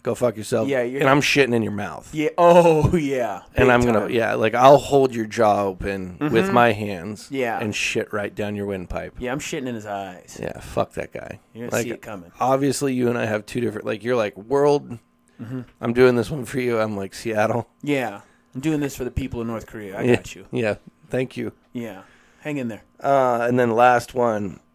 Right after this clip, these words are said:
Speaker 1: If you could witness and or be,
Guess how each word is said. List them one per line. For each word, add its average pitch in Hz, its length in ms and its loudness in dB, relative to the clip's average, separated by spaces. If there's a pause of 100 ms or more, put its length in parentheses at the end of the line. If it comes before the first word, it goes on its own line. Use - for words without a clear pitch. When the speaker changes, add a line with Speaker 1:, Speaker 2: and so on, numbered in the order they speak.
(140)
Speaker 1:
If 131 160 -6
you 165 160 -4
could 165 480 -2
witness 143 640 -4
and 131 320 -4
or 120 160 -4
be, 123 600 -10